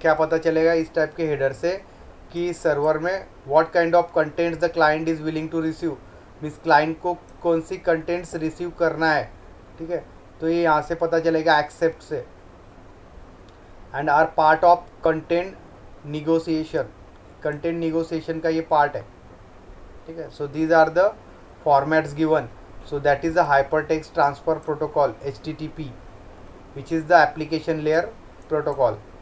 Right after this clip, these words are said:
तो उसके बाद क्या होगा, ये जो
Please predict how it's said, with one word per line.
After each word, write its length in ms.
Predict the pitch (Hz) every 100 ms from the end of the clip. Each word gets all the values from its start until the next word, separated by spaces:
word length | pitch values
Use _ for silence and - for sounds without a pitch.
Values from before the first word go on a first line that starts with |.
| - - - - - - - - - - - - - - - - - - - - - - - - - - - - - - - - - - - - - - - - - -
तो 100 | 147
उसके 220 | 143 -
बाद 240 | 160 165 170
क्या 100 | 175
होगा, 320 | 170 151 165
ये 220 | 165 147 143
जो 180 | 165